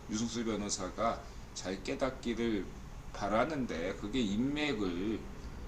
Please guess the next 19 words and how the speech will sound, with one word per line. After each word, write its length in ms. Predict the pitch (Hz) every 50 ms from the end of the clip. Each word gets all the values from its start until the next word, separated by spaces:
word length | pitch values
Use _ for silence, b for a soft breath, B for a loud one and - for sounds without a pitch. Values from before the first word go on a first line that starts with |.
| - -
끊기가 400 | - 98 92 - - - - 123
쉽지가 680 | 117 - - 120 - - - 135 139 135 135 123 - - -
않은 300 | - - 92 110 131 139
거죠. 400 | 139 113 - - - 80 98 - - - - - - - - - - - - - -
예. 260 | 82 90 95 95 90 87 - - - - - - - - B B B B B B - -
인드라는 520 | 104 104 110 107 110 107 104 104 117 131
그렇게, 640 | 123 - 98 92 - - - 90 85 82 80 - 78 - - - 73 73 - - -
예, 160 | - 82 85 - -
보고 360 | 95 92 - 95 95 92 76 73
있습니다. 560 | 92 - - 107 101 95 87 - - 80 - - - - - - - - - - - - - - - - - - - - - - - -
그래서 440 | - 95 92 - 107 110 127 - - - - - - - - -
유승수 400 | 107 107 113 131 123 120 127 113
변호사의 1120 | 127 123 117 113 117 117 113 110 110 - 117 117 113 113 113 113 113 113 117 117 113 110
어떠한 520 | 107 107 - - 104 104 101 101 101 95 - - -
개인 320 | - - 107 117 123 123 104
역량, 680 | 90 95 101 101 107 117 117 110 87 82 92 110 117 -
변호사 360 | 104 98 104 104 - 110 101
역량은 480 | 92 95 98 98 101 110 117 113 104 - -
탁월하지만, 840 | - - - - 196 175 160 139 - - - 95 110 131 120 -